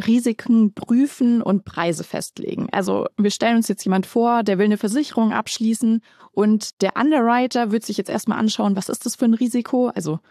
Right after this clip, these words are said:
soll zum Beispiel ein Haus versichert werden, ein Auto? Und dann entscheidet man, kann man das überhaupt versichern und wenn ja, zu welchem Preis?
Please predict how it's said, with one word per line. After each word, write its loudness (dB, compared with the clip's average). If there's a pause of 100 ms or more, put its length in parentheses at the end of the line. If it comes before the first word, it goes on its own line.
(140)
soll 2
zum 0
Beispiel 0
ein 2
Haus 2
versichert -2
werden, 0
ein -2
Auto? 2 (460)
Und 0
dann 4
entscheidet 2
man, 2
kann -2
man 4
das 2
überhaupt 2
versichern 0
und 0
wenn 0
ja, -2
zu -14
welchem -2
Preis? -6